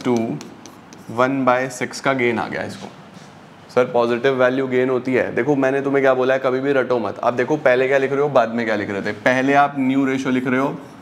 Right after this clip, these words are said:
बाद में ओल्ड रेशियो लिख रहे हो। इसका मतलब पहले इसको दो part थे, अब इसको तीन part हैं, तो बढ़ गया, नहीं बढ़ गया एक, वन बाय सिक्स का gain है।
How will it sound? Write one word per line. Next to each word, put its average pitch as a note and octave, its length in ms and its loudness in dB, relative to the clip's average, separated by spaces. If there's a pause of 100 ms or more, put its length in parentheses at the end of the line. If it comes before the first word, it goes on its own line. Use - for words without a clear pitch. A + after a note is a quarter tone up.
(380)
बाद B2 240 2
में C3+ 400 -2
ओल्ड C#3 180 4
रेशियो A#2+ 280 -2
लिख G2+ 160 -4
रहे G2 100 -2
हो। G2 80 0
इसका A#2+ 200 -2
मतलब B2+ 220 2 (340)
पहले B2+ 360 2
इसको C#3+ 240 -2
दो C3 320 2
part C#3 360 0 (140)
थे, D3+ 80 -2
अब D3 100 -2
इसको D3 240 -4
तीन C#3 380 0
part G2+ 300 0
हैं, F#2+ 120 -8
तो A2+ 100 -4
बढ़ A#2 180 0
गया, D3 220 2
नहीं C#3 160 -2
बढ़ A2+ 140 0
गया A2 160 0
एक, G2+ 200 -4 (480)
वन C3+ 180 4
बाय C#3+ 160 4
सिक्स C#3+ 200 -8
का D3+ 100 2
gain B2 260 0
है। F#2 100 -6